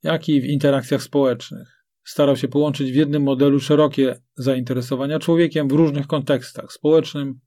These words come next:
kulturowym i psychologicznym. Wywarł dość duży wpływ na rozwój teorii komunikacji, antropologię kulturową, ekologię i psychoterapię, a także na systemową terapię rodzin.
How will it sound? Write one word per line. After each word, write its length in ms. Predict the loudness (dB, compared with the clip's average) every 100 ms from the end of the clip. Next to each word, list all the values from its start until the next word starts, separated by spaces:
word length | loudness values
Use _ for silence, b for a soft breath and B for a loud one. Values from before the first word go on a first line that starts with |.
| _ _ -4
kulturowym 760 | -2 0 0 0 -2 -8 -10 _ _ _ _
i 120 | -10
psychologicznym. 920 | -4 -2 0 2 2 -2 -6 -14 -14 -18 _ _
Wywarł 400 | 2 4 2 2
dość 200 | 2 2
duży 280 | 4 4 2
wpływ 340 | 2 2 2
na 120 | 0
rozwój 320 | -2 0 0 2
teorii 320 | 0 2 0
komunikacji, 880 | 0 0 0 -2 -4 -4 -10 -14 -16 _ _ -12
antropologię 680 | -8 -6 -4 -2 0 -2 -2
kulturową, 640 | 0 2 4 6 4 -2 -10 _ _ _ -4
ekologię 800 | -2 2 4 4 2 0 -2 -4 -10 _ _ _ -4
i 160 | -4
psychoterapię, 880 | -2 0 0 2 0 -2 -4 -4 -4 -4
a 80 |
także 360 | -2 0 2 0
na 220 | 0 -2 -6
systemową 640 | -4 -2 0 0 0 0
terapię 360 | 0 0 0 0
rodzin. 460 | 0 -2 -4 -14